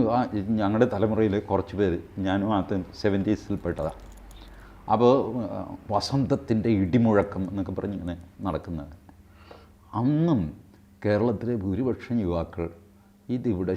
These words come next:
ശരിയാവില്ല എന്ന് പറഞ്ഞിട്ട് അവർ ഗൾഫിൽ പോയി. സെവൻറ്റീസിലാണ് ഗൾഫിലേക്കുള്ള കുടിയേറ്റം തുടങ്ങുന്നത്. പക്ഷെ അന്ന് ഈ, ഏ, പോകുന്നത് കുറച്ച് പൈസ ഉണ്ടാക്കി തിരിച്ച്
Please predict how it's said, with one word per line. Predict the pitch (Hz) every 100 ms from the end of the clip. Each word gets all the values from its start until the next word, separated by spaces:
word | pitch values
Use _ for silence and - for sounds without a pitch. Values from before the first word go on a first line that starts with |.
| -
ശരിയാവില്ല | 87 82 90 90 85 78 80 - - 90
എന്ന് | 87 85 87
പറഞ്ഞിട്ട് | 85 82 76 90
അവർ | 82 85
ഗൾഫിൽ | 82 - 87 -
പോയി. | 76 - - _ _ _ _ _ _ _ _ -
സെവൻറ്റീസിലാണ് | 110 107 135 120 110 107 104
ഗൾഫിലേക്കുള്ള | 101 87 107 92 76 85 85 87
കുടിയേറ്റം | 82 85 80 80
തുടങ്ങുന്നത്. | 73 71 69 - - - - - - - -
പക്ഷെ | 120 147
അന്ന് | 135 175 180 160 170 151 143 151
ഈ, | 135 131 - 117
ഏ, | 104 85 98 - -
പോകുന്നത് | 131 143 127 135 98 110 - - - -
കുറച്ച് | 147 131 123
പൈസ | 120 113 131
ഉണ്ടാക്കി | 110 104 104 143 143
തിരിച്ച് | 180 190 -